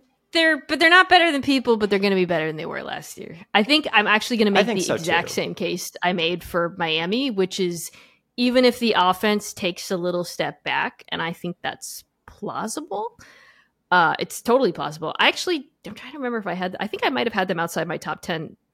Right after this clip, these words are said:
Speaker 1: Yeah, we, we did, we do a top ten offenses pod, and I think I might have had them just
Speaker 2: Mm-hmm.
Speaker 1: outside looking in, which was, you know, kinda, can't remember, uh, either that or at nine or ten. But anyways,
Speaker 2: Yeah.
Speaker 1: uh, even if they take a little step back,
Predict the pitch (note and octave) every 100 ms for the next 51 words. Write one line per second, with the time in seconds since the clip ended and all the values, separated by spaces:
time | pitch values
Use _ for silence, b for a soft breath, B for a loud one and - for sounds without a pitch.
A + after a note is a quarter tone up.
0 | - C#3+ D3+ D#3+ F#3 F3+ E3 F3+ F3+ F#3
1 | E3+ F3+ - E3 E3+ E3+ D#3+ D#3+ - D#3
2 | D#3 D#3+ C4 D4 D4 A#3 A3 G3+ F#3 E3+
3 | - - C4+ G3+ G3 A3+ A3 - G3+ F#3
4 | E3 - E3+ F3 E3 D#3 C#3+ C3+ D#3 -
5 | F3+ F#3 - - F4 - _ _ - -
6 | - B B B B - - B3+ G#3+ G3
7 | - F2 - _ _ - D3 D3 - A3+
8 | B3+ B3 B3+ B3 G#3 F#3 F3 D#3+ F3 F3
9 | E3+ E3+ D#3 C#3 - b b b b _
10 | _ A#3+ C4 A#3+ F3+ B2+ G2 - - _
11 | _ G#3+ G#3+ G3+ F#3+ F3+ - - D4 F#4+
12 | G4+ F4+ E4 D4 C#4 B3+ - A3+ G3 E3+
13 | F3+ A#3 - - -